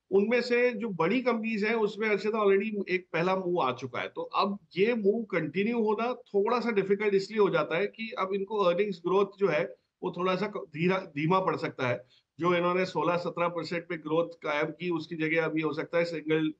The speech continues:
digits पे या ग्यारह बारह परसेंट के आसपास रहे। So मेरे हिसाब से, अ, pharma में बड़ी companies में आपको इतना strong move नहीं दिखेगा, पर जो मिड साइज companies हैं या छोटी companies हैं जो बहुत specialized area में, जैसे,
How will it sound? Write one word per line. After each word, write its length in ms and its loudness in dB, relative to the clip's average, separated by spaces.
digits 300 -8
पे 120 -4
या 220 2
ग्यारह 360 -2
बारह 200 2
परसेंट 380 -8
के 80 -4
आसपास 560 -2
रहे। 120 -2
So 260 4
मेरे 280 2
हिसाब 300 0
से, 200 2
अ, 460 -6
pharma 380 2
में 340 -2
बड़ी 280 0
companies 500 -2
में 80 4
आपको 320 2
इतना 320 0
strong 400 0
move 160 -2
नहीं 100 0
दिखेगा, 300 0
पर 120 -6
जो 220 2
मिड 140 0
साइज 300 -2
companies 340 -2
हैं 80 0
या 80 0
छोटी 320 -4
companies 380 0
हैं 160 -4
जो 320 -4
बहुत 160 -2
specialized 560 -2
area 220 0
में, 140 -4
जैसे, 260 -4